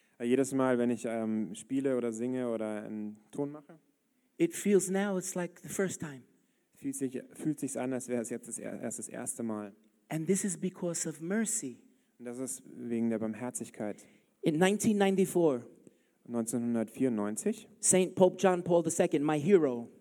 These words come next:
Speaker 1: hat mein Held Johannes Paul der Zweite
Speaker 2: he wrote a book
Speaker 1: ein Buch geschrieben.
Speaker 2: called Crossing the Threshold of Hope.
Speaker 1: Ähm, und das heißt, ähm, die Schwelle der Hoffnung überschreiten.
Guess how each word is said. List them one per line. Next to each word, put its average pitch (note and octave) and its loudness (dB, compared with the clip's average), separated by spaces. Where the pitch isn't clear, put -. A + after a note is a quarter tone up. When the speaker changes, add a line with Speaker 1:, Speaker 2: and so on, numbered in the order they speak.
Speaker 1:
hat A#2+ -6
mein A#2 0
Held B2+ -2
Johannes A#2 -2
Paul A2+ -2
der A2 -4
Zweite A2 -6
Speaker 2:
he C3+ 2
wrote D#3+ 8
a D#3+ 4
book - 4
Speaker 1:
ein C#3+ -8
Buch G#3+ 0
geschrieben. G#2+ -10
Speaker 2:
called D3+ 6
Crossing A3 4
the E3 4
Threshold E3 2
of C#3+ -2
Hope. C#3+ -4
Speaker 1:
Ähm, A#2 -2
und A#2 -4
das A#2+ -2
heißt, B2+ -4
ähm, A2+ -10
die A2+ -2
Schwelle B2 -2
der A2 -4
Hoffnung A2+ -4
überschreiten. G#2 -6